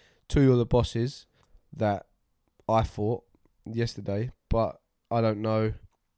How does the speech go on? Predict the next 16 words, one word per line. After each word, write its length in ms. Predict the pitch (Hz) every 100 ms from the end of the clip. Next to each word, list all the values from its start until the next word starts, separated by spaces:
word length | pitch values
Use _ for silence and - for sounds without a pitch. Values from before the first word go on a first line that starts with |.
| -
how 180 | 123 117
many 180 | 117 113
more 140 | 113
bosses 360 | 110 113 - 113
there 120 | 110
are 280 | 120 123 123
possible 460 | - 135 - 131
in 60 | 127
that 200 | 127 98
biome, 400 | 131 127 131 143 - - -
if 140 | 123
they're 100 | - 104
always 400 | 131 127 123 120
the 80 |
same 300 | 123 131 127
bosses. 560 | 123 127 - 135 131 -